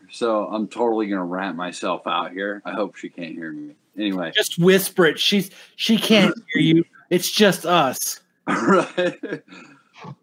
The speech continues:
Speaker 1: So she's, she's very, you know, Valentine's. We're not even together anymore. We, we split up, but we're still,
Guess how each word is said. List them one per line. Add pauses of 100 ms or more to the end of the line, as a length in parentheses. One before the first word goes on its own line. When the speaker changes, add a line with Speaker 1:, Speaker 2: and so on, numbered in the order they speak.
(120)
Speaker 1:
So (340)
she's, (180)
she's
very,
you
know,
Valentine's.
We're
not
even
together
anymore.
We, (100)
we
split
up, (160)
but (540)
we're
still,